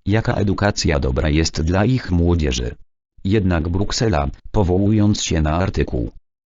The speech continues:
jeden Traktatu o Unii Europejskiej,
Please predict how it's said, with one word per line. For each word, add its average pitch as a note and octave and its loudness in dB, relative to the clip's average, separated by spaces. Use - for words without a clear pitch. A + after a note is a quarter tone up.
jeden C#2 0
Traktatu A2 0
o D#2+ 2
Unii F2+ 2
Europejskiej, D2+ -2